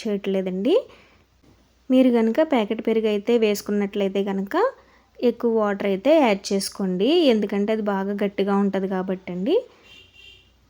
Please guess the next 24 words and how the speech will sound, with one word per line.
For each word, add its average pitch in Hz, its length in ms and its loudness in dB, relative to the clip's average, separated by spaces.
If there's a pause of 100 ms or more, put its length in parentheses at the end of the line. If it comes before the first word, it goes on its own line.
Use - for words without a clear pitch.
(140)
చూసారు 226 440 -4
కదా, 226 240 -2 (580)
టెక్స్చర్ 226 420 -6
చూసుకుంటూ 208 680 0 (100)
వేసుకోవాలన్నమాట. 196 840 -2 (280)
మరీ 214 220 0 (560)
గట్టిగా 214 340 0 (100)
ఉంటే 196 300 0
అంత 220 200 0 (120)
టేస్టీగా 196 420 -2
అయితే 202 240 -2
ఉండదన్నమాట 185 640 -2
అండి. 214 180 0 (120)
మనకి 220 280 -2 (100)
జారుగా 190 440 -2
ఉంటే 196 240 0 (100)
బాగుంటదన్నమాట 185 720 -4 (100)
అండి. 233 220 2 (1900)
మనకి 220 300 -4
స్మూత్గా 208 580 -2 (120)
ఉంటే 196 240 -2 (140)
చాలా 202 380 -2
టేస్టీగా 202 440 -2
అయితే 196 160 -2